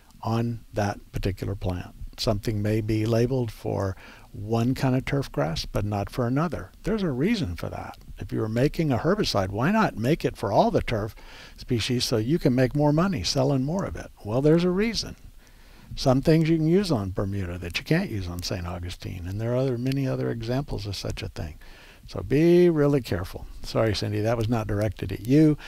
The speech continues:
That was directed at, uh,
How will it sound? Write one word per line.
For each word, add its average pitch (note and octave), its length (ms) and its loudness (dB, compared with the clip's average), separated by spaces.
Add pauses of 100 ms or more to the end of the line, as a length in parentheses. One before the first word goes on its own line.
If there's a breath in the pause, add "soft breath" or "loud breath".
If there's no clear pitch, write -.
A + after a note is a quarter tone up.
(220 loud breath)
That A#2 120 2
was B2 140 2
directed A2+ 680 0 (140)
at, G#2+ 260 0 (420 loud breath)
uh, G#2 360 -2